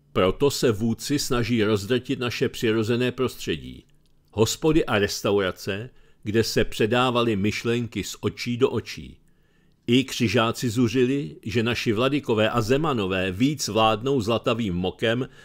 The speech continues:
než mečem, a přesto nás neporazí. A přesně toto začíná. Propojení na všechny strany z Čech. Odpor, který se koordinovaně bude šířit Evropou. To se zastavit nedá.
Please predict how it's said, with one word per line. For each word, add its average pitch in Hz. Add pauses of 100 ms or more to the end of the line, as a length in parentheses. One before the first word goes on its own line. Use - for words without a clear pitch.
(140)
než 101
mečem, 104 (120)
a 101
přesto -
nás 107
neporazí. 80 (1700)
A 90
přesně 160
toto 151
začíná. 104
Propojení 123
na 120
všechny 131
strany 117
z -
Čech. - (120)
Odpor, 110
který 123
se 120
koordinovaně 117
bude 104
šířit 101
Evropou. 95 (340)
To 87
se 151
zastavit 135
nedá. 78